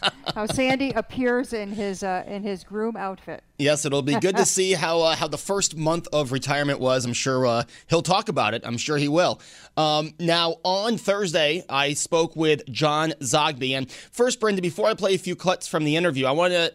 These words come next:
Speaker 2: ask what you thought of that poll. You know, everything we see has Biden up nine to ten,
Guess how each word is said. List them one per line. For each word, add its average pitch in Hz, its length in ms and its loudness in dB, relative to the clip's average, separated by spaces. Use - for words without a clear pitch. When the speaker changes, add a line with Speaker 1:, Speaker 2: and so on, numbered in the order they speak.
Speaker 2:
ask 165 260 0
what 165 160 2
you 185 160 -2
thought 143 340 0
of 175 220 2
that 156 260 0
poll. 147 480 0
You 143 120 0
know, 147 100 4
everything 233 420 0
we 185 100 -2
see 196 280 0
has 156 300 0
Biden 156 380 0
up 147 140 -2
nine 143 300 0
to 143 60 -2
ten, 151 440 0